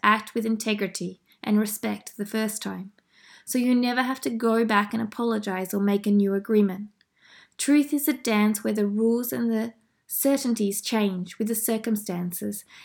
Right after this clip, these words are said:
and what we as humans need to learn is to dance with each response and circumstance with more integrity.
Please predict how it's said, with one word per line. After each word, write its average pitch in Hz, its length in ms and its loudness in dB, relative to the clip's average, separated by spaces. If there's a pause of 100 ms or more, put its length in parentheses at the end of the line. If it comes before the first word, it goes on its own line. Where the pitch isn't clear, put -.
and 214 260 4
what 226 200 -2
we 233 200 2
as 226 200 0
humans 233 400 0
need 202 180 2
to - 80 -4
learn 202 560 4 (320)
is 254 140 -2
to 269 120 -2
dance 247 540 -2
with 233 160 -6
each 226 240 0
response 208 560 0
and 208 160 2
circumstance 202 800 -4 (320)
with 226 140 2
more 220 360 6
integrity. 208 720 -6